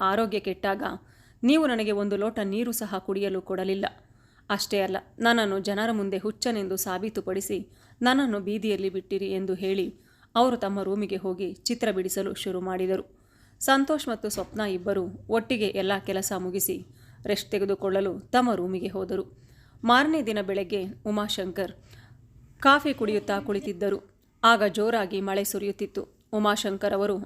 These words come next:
ಅದೇ ಸಮಯಕ್ಕೆ ಸೊಸೆಯನ್ನು ಕರೆದು ಹೇಳಿದರು, "ಸ್ವಪ್ನ, ಟೆರೆಸ್ನಲ್ಲಿರುವ ಬಟ್ಟೆ ಮತ್ತು ಒಣಹಾಕಿರುವ ಕಾಳುಗಳನ್ನು ತೆಗೆದುಕೊಂಡು ಬಾ"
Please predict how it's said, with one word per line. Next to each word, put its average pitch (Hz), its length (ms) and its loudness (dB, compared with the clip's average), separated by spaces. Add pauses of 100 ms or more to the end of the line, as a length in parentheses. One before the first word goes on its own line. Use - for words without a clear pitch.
ಅದೇ 240 220 6
ಸಮಯಕ್ಕೆ 208 480 -2
ಸೊಸೆಯನ್ನು 196 480 -2
ಕರೆದು 190 300 -4
ಹೇಳಿದರು, 196 600 -2 (340)
"ಸ್ವಪ್ನ, 214 340 2 (480)
ಟೆರೆಸ್ನಲ್ಲಿರುವ 254 680 2
ಬಟ್ಟೆ 196 280 -2
ಮತ್ತು 214 240 -2
ಒಣಹಾಕಿರುವ 202 580 -2
ಕಾಳುಗಳನ್ನು 196 680 0
ತೆಗೆದುಕೊಂಡು 208 640 0
ಬಾ" 185 120 2